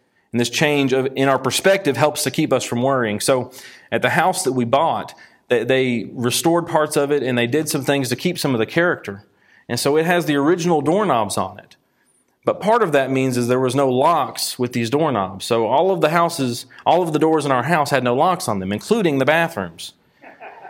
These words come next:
Now, you want to talk about some worry or some anxiety? If you've got someone visiting your home, you don't want to be using the restroom while they come in. So do you know what I did? I went to Home Depot and bought one of those hook and loop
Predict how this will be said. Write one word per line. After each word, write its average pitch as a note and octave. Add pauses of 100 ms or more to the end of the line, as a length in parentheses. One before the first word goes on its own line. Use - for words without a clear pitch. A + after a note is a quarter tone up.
(480)
Now, C3+
you F3
want A3
to A3+
talk A3
about F#3+
some D#3
worry F#3+
or D#3+
some D3+
anxiety? C3 (760)
If -
you've F3+
got F#3+
someone F3
visiting F3+
your C#3+
home, F3
you D#3
don't G#3+
want F3+
to D3
be C#3
using C#3
the B2
restroom D3+
while B2
they B2+
come C3+
in. D3 (840)
So -
do C3
you D3+
know D#3+
what D#3
I -
did? E3
I E3+
went D3
to C#3
Home D3+
Depot D#3
and E3+
bought D3
one D3+
of D3+
those D3
hook D#3
and D#3
loop E3